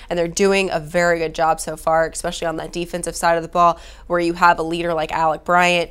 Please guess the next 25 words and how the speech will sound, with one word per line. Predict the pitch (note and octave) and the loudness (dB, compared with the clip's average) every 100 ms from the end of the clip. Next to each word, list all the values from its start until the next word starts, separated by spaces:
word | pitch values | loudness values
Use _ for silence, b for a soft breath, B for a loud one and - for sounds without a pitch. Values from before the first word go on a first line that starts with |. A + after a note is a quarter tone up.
| - | -4
uh, | D#3+ D3+ E3 - | -2 -2 -4 -8
really | F#3 F#3 E3+ - - - - | -4 -2 -4 -8 -20 -20 -12
taking | - G3+ G3 F#3 | -2 0 0 -6
it | E3+ - | -8 -8
to | - F3 E3+ E3+ F#3 b b b - | -4 -2 -2 -4 -10 b b b -6
teams, | G#3 F#3 E3+ F3 | 0 2 0 -4
the | - | -4
L | D#3 D#3+ | -2 0
S | F3+ F3+ | -2 -6
U | |
commit. | E3+ F#3 F3 E3 - - - | -8 -4 -2 -2 -6 -20 -8
Um, | E3+ E3 D3+ F3 G3+ - - - - - - - - - - | -4 -4 -6 -12 -16 -20 -20 -20 -20 -20 -20 -20 -16 -14 0
Marshall | F#3+ G3 G3 G#3+ G3 E3 | 6 6 6 2 2 2
is | F3 | -2
playing, | - G3+ F3 E3 - - - - | -6 -4 -2 -2 -8 -12 -18 -14
played | - F3+ F3 | -4 -4 -4
Willow | F3 F#3+ G#3 | -6 -2 -2
Ridge | G#3 G#3 F#3+ - | 0 -2 -4 -8
tonight | A3 G#3+ G#3 | -6 -6 -6
as | F#3 E3+ | -8 -10
well. | E3+ F#3+ G3 D#4 - b b b b b - | -8 -4 -2 -2 -6 b b b b b -2
Um, | G3+ F#3 F3 E3+ | 2 4 2 0
you | - F#3+ | -6 -4
know, | F3 | -2
another | - G3 F#3 F#3+ G3 G#3 | -2 -2 -2 0 -2 -6